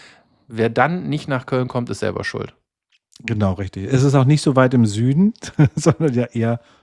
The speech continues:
Speaker 2: nördlich, würde ich mal sagen, in Anführungsstrichen. Ähm,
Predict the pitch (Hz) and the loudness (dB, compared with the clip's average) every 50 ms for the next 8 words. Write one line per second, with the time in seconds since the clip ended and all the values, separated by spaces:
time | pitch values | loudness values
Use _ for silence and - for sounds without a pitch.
0 | _ _ - - 101 101 101 98 98 101 113 - - 127 - - 120 117 - - | _ _ -8 -4 -2 0 2 2 2 0 -2 -2 -6 -10 -8 -8 -8 -8 -8 -8
1 | 117 107 113 113 113 113 110 - 107 107 - 117 110 - - - 113 - - 139 | -6 -6 -4 -4 -6 -6 -6 -8 -8 -10 -8 -10 -10 -8 -8 -8 -8 -6 -8 -10
2 | - _ - - - - - - - - - _ _ _ - - 107 107 107 104 | -10 _ -20 -20 -20 -20 -20 -20 -20 -20 -20 _ _ _ -6 -2 0 2 2 4
3 | 101 101 101 98 98 98 | 4 4 2 2 0 -2